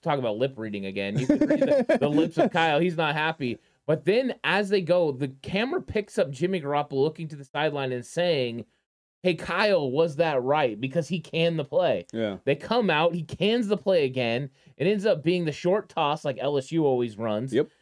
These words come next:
Speaker 1: He, so he's got a two-way go. He can go outside, he can go inside. He takes the inside route. He gets fantastic
Speaker 2: So well
Speaker 1: blocking
Speaker 2: blocked.
Speaker 1: from
Speaker 2: So
Speaker 1: Burford.
Speaker 2: well blocked.
Speaker 1: Uh, Charlie Warner comes back on a wham block and
Speaker 2: Yep.
Speaker 1: kicks Gaines inside.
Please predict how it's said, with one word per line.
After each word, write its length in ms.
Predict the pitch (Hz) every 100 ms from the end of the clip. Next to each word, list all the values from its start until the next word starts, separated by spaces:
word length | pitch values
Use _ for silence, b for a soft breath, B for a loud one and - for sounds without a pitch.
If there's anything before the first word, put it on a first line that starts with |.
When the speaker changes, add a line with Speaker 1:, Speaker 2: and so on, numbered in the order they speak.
| b
Speaker 1:
He, 100 | -
so 140 | 165 208
he's 120 | 175
got 120 | 185
a 60 | 160
two-way 400 | - 208 196 147
go. 240 | 143 139
He 80 | 120
can 140 | 135
go 160 | 127 127
outside, 360 | 143 156 156 143
he 80 |
can 140 | 123 127
go 160 | 131 139
inside. 440 | 143 139 123 110 - _ -
He 80 |
takes 260 | 131 175 185
the 100 | 156
inside 360 | 160 160 135 107
route. 220 | 113 107
He 60 | 131
gets 160 | 135 131
fantastic 600 | 139 131 165 180 175 156
Speaker 2:
So 200 | 127 139
well 100 | 120
Speaker 1:
blocking 200 | 113 117
Speaker 2:
blocked. 360 | 101 90 -
Speaker 1:
from 160 | - 147
Speaker 2:
So 260 | 143 170 196
Speaker 1:
Burford. 240 | 147 90
Speaker 2:
well 100 | 104
blocked. 280 | 104 98 90
Speaker 1:
Uh, 180 | 135 135
Charlie 340 | 135 180 196
Warner 320 | 165 160 170 160
comes 240 | 165 160
back 260 | 147 147 147
on 100 | 131
a 60 |
wham 320 | 120 147 156
block 360 | 127 135 143 139
and 140 | 127 127
Speaker 2:
Yep. 80 | 139
Speaker 1:
kicks 220 | 147 123
Gaines 340 | 135 147 147
inside. 500 | 135 131 147 123 110